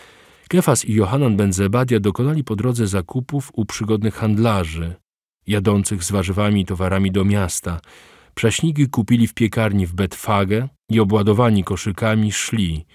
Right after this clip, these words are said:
głośno rozprawiając o celu swojego poselstwa i starali się wzajemnie przekonać o słuszności poczynionych przez siebie domysłów, z których właściwie żaden nie miał widoków prawdopodobieństwa. W połowie drogi zatrzymali się, odsapnęli,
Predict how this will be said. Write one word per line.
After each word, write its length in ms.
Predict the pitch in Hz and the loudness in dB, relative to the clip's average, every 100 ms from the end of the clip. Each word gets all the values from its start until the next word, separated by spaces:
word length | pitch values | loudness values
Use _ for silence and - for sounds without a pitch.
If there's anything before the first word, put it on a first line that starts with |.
| - _ - | -20 _ -2
głośno 340 | 107 92 101 | -2 0 -2
rozprawiając 680 | 90 - 104 92 98 85 - | -2 -2 -2 0 0 0 -4
o 100 | 95 | -8
celu 300 | - 101 85 | -4 -4 -4
swojego 360 | - 90 85 87 | -6 -6 -6 -6
poselstwa 680 | 90 - 107 101 - 110 113 - - - - - - | -6 -2 -2 -2 -4 -6 -8 -14 -20 -20 -20 -20 -6
i 40 | |
starali 360 | - - 233 220 | -4 -4 -4 -4
się 140 | 139 | -2
wzajemnie 420 | 117 143 190 165 | 0 0 2 0
przekonać 540 | - 139 - 180 156 - | 0 -4 -2 0 -2 -2
o 120 | 131 | -4
słuszności 760 | - 147 - 156 147 - - | -2 -2 0 2 2 0 -8
poczynionych 600 | 92 95 - 104 117 113 | -6 -4 0 2 2 0
przez 200 | - 101 | -2 -6
siebie 280 | - 113 104 | -2 -2 0
domysłów, 720 | 95 95 104 117 - 95 92 - - - - | 2 4 4 4 2 -4 -6 -10 -20 -20 -6
z 40 | |
których 200 | 180 156 | 0 2
właściwie 420 | 123 113 131 120 | 2 0 2 2
żaden 520 | 98 117 101 80 76 82 | 4 2 2 0 -2 0
nie 100 | 90 | 0
miał 160 | 87 | 0
widoków 400 | 87 95 87 90 | -2 -2 -2 -6
prawdopodobieństwa. 1160 | - 95 87 90 92 95 98 82 76 - 78 76 _ _ _ _ _ _ _ _ _ _ _ _ _ _ _ _ - - | -6 -4 -2 -2 -2 2 2 0 -4 -10 -12 -12 _ _ _ _ _ _ _ _ _ _ _ _ _ _ _ _ -18 -10
W 80 | |
połowie 320 | - 165 185 113 | -2 2 4 4
drogi 380 | 107 151 151 | 4 4 2
zatrzymali 720 | 110 107 - 104 95 104 113 120 | 0 -2 0 2 2 2 0 -2
się, 220 | - 156 | -6 -6
odsapnęli, 760 | 127 - 95 - 104 107 120 | -4 -4 -4 -2 0 0 0